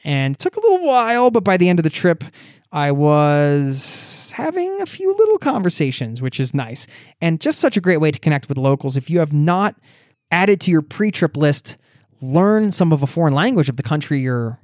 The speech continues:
visiting, put that on the list. If you go to zero to travel dot com slash easy, you can get access to a free monthly trial. It's a seven-day free trial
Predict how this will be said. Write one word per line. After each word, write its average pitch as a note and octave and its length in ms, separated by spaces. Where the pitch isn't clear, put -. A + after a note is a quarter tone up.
visiting, C#3+ 500
put C#4 160
that C4 160
on G3+ 140
the F3+ 80
list. F3 300
If C#3 60
you C#3+ 60
go D3+ 80
to D3 60
zero E3+ 160
to G#3+ 60
travel F#3 260
dot D#3+ 140
com D3 180
slash C3+ 360
easy, C#3 460
you C#3 120
can C3+ 140
get C#3 240
access D#3+ 520
to C#3+ 140
a B2+ 40
free A3+ 640
monthly D#3+ 340
trial. B2 360
It's B2+ 120
a - 40
seven-day D3+ 800
free A3 220
trial A#2 520